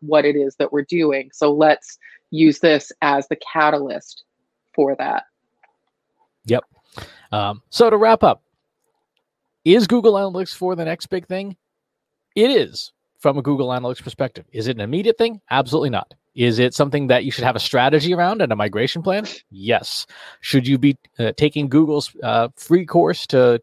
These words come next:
Speaker 2: get knowledgeable about it? Absolutely. It's free. You have nothing to lose. And, uh, should you be looking at your, uh, marketing analytics infrastructure on a regular basis and tuning it up?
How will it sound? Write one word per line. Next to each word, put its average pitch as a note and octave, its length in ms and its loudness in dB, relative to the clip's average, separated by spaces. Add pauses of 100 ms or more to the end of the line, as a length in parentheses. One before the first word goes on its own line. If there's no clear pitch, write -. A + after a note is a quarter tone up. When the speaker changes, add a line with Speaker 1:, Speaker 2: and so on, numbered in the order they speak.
(120)
Speaker 2:
get - 220 0
knowledgeable D#3 480 0
about E3+ 220 0
it? - 80 -10 (220)
Absolutely. D#3+ 720 -4 (260)
It's - 120 -20
free. - 280 -10
You A2+ 140 -6
have F#2+ 140 -6
nothing A2 220 -8
to C#3 60 -8
lose. D#3 360 -8 (720)
And, F3 380 4 (340)
uh, G#2+ 200 0 (360)
should F#3 300 -4
you G#3 60 -12
be F#3+ 340 -8 (320)
looking E3+ 340 -2
at E3 120 0
your, C3+ 380 2 (260)
uh, G2+ 380 0
marketing C#3+ 460 -2
analytics C#3 440 -4
infrastructure C3 520 -4
on A#2 140 -2
a A2+ 40 -6
regular B2+ 300 2
basis A2+ 380 -2
and F2+ 100 -14
tuning C3 260 -4
it B2 60 2
up? B2 160 2